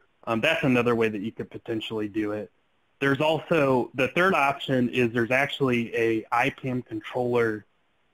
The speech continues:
um, component of Container Ingress Services that F five has built that integrates directly with Infoblox. So if you run Infoblox, that's a potential solution where as you create your,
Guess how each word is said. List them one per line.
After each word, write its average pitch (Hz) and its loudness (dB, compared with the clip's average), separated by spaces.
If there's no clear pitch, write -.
um, 110 -2
component 127 0
of 120 -2
Container 120 -6
Ingress 117 -4
Services 151 -2
that 123 0
F 131 0
five 131 2
has 113 -6
built 110 0
that - -2
integrates 120 -4
directly 117 -6
with 110 -10
Infoblox. 147 -2
So 113 -10
if - -16
you 117 -6
run 110 -6
Infoblox, 117 -6
that's 117 -2
a 123 -2
potential 135 -4
solution 135 0
where 127 2
as 135 0
you 131 2
create 127 -2
your, 113 0